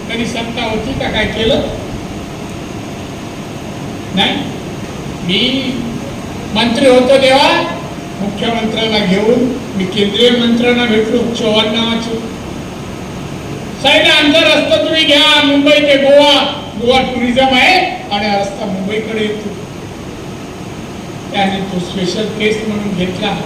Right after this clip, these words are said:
मायाबरोबर पृथ्वीराज चव्हाण पण.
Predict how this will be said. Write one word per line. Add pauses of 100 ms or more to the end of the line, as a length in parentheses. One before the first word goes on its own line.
(1600)
मायाबरोबर
पृथ्वीराज
चव्हाण
पण.